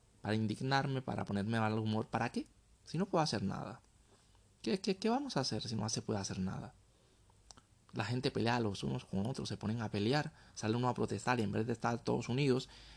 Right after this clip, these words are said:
hay unos intelectuales que atacan a la gente que lucha por sus derechos.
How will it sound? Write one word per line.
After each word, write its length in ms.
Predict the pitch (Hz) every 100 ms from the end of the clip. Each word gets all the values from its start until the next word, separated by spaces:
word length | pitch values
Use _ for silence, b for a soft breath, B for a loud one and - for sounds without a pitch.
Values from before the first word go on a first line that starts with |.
| B
hay 220 | B 101 113
unos 240 | 117 110
intelectuales 800 | 113 107 107 - - 139 123 147
que 120 | -
atacan 440 | 101 104 104 123
a 40 | 120
la 100 | 107
gente 300 | 117 107 127
que 120 | 107
lucha 400 | 117 170 113 135 B B B B B -
por 100 | 101
sus 180 | -
derechos. 540 | 120 147 254 - -